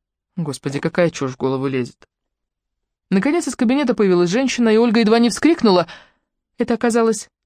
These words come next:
Станислава, дочь Нарбуса.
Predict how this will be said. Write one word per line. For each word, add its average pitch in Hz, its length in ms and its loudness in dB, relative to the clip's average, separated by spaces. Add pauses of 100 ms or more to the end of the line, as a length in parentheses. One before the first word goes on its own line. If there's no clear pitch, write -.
(720)
Станислава, 175 1000 0 (840)
дочь 233 320 -2
Нарбуса. - 640 -4